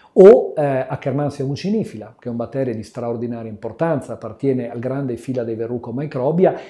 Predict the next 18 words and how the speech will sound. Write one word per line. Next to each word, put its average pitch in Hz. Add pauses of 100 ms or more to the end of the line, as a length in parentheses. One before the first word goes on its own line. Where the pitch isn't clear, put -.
(180)
quasi 226
sempre 160
ridotto 156
nei 120
pazienti 127
con 120
malattie 120
autoimmuni, 123
è -
ridotto 143
nei 120
pazienti 120
che 120
hanno 117
diabete, 123
malattie 113
dismetaboliche, 127
obesità, 123